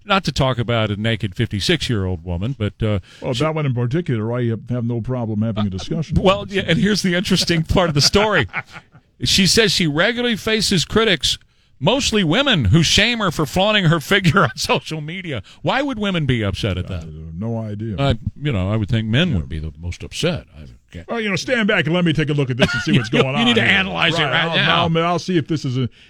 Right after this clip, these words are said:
Speaker 2: insulting to anybody
Speaker 1: Exactly.
Speaker 2: or not. Right.
Speaker 1: So all this Friends talk, because they had their reunion, it wasn't really a reunion.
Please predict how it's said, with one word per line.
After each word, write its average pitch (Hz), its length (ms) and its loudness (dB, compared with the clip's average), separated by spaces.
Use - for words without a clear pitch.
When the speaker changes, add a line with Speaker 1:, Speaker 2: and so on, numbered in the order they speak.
Speaker 2:
insulting 139 540 0
to 117 80 0
anybody 135 160 0
Speaker 1:
Exactly. 160 580 2
Speaker 2:
or - 40 2
not. 160 140 -6
Right. 120 360 -8
Speaker 1:
So - 180 2
all 190 140 4
this - 160 2
Friends 185 440 0
talk, 185 320 0
because 156 300 2
they 151 140 2
had 151 180 2
their 135 140 2
reunion, 131 480 0
it 120 100 -2
wasn't 117 240 2
really 120 220 2
a 107 40 2
reunion. 110 540 0